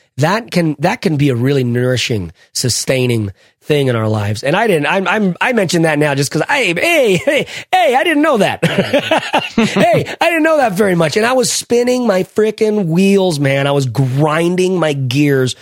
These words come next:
trying to become successful, thinking that more success would mean I, I would feel better. And, and it really didn't. It really never did,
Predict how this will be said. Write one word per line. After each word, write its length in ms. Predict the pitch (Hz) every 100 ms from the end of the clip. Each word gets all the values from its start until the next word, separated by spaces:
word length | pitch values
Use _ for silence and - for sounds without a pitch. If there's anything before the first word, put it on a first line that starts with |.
| - -
trying 420 | - - 156 165 160
to 60 |
become 300 | 143 135 143
successful, 520 | 135 131 - 139 - 123
thinking 600 | - 202 220 180 135 117 - -
that 300 | 143 151 147 -
more 360 | 160 175 247 254
success 520 | - 185 - 170 143
would 120 | 151
mean 400 | 143 143 139 135 131
I, 220 | - 131 127
I 140 | 127
would 160 | 127 117
feel 280 | - 135 123
better. 420 | 123 135 135 120 -
And, 280 | 127 123 123
and 100 | 135
it 100 | 143
really 260 | 143 220 233
didn't. 340 | 135 143 123
It 80 | -
really 220 | 131 160
never 220 | 175 143 135
did, 380 | 131 127 123